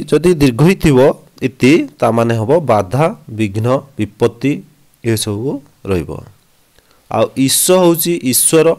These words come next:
ଭଗବାନଙ୍କୁ ଆମେ ଈଶ କହିବା। ଆଉ ମୁଦ୍ନେଶ ଖାଲି ଯଦି ହେଲା ଲଙ୍ଗଳ ଦଣ୍ଡ। ତ ଦେଖନ୍ତୁ, ଉଚ୍ଚ ଯେଟା କି ହେଉଛୁ, ଯେଟା କି ଉଚ୍ଚ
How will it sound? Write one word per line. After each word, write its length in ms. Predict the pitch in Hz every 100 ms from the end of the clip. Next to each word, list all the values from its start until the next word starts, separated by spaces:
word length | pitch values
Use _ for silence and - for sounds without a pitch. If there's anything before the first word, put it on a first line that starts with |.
| - _ _ _ -
ଭଗବାନଙ୍କୁ 520 | 104 113 143 156 139
ଆମେ 160 | 147 143
ଈଶ 180 | 127 - 147
କହିବା। 340 | 151 151 160 165 _ _ -
ଆଉ 200 | - 131 196 - _ _ _ -
ମୁଦ୍ନେଶ 420 | 120 117 170 185 -
ଖାଲି 200 | 180 156
ଯଦି 220 | 143 123
ହେଲା 240 | 113 123 208 294 127
ଲଙ୍ଗଳ 340 | 123 110 110 170 320 _ 104
ଦଣ୍ଡ। 260 | 104 87 80 71 _ _ _ _ _ _ _ _ _ _ _ _ _ _ _ _ _ _ _ _ _ _
ତ 0 | 143
ଦେଖନ୍ତୁ, 420 | 147 147 160 175 196 - _ _ _ _ _ _ _ _ _ _ _ _ -
ଉଚ୍ଚ 340 | 147 156 151 - 190
ଯେଟା 240 | 185 175
କି 140 | 165 165
ହେଉଛୁ, 340 | 156 151 165 180 262 _ _ _ _ _ _ _ -
ଯେଟା 240 | 120 131
କି 140 | 135 147
ଉଚ୍ଚ 480 | 127 120 _ -